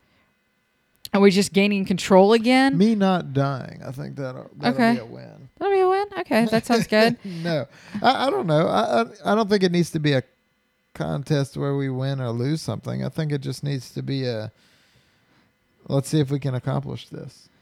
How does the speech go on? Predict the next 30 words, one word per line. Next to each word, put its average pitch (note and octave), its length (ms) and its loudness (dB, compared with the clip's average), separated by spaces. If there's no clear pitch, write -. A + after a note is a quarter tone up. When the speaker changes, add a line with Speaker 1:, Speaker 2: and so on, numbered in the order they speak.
Speaker 1:
Okay. A3+ 320 4
Speaker 2:
You C#3+ 120 0
know? C3+ 240 -2
It's C#3 160 -6
an D3+ 100 2
Speaker 1:
I G#3+ 80 8
think B3 180 6
that's A#3+ 200 6
Speaker 2:
accomplishment. B2 320 -8
It's B2+ 100 -6
a - 20 -18
feat. F3+ 140 0
Speaker 1:
Yeah. A#3+ 240 8
Speaker 2:
It's, - 260 -4
it's - 220 8
something F3 320 2
that D#3 180 0
we D#3+ 80 -2
need E3+ 140 4
to D#3 80 2
support D#3 380 -2
one D3 180 -6
another C#3+ 480 -4
to F3 120 2
make D3+ 240 2
it C#3 120 0
happen. C#3 600 -2
Speaker 1:
Considering G3+ 560 4
we F#3 140 2
haven't F#3 420 2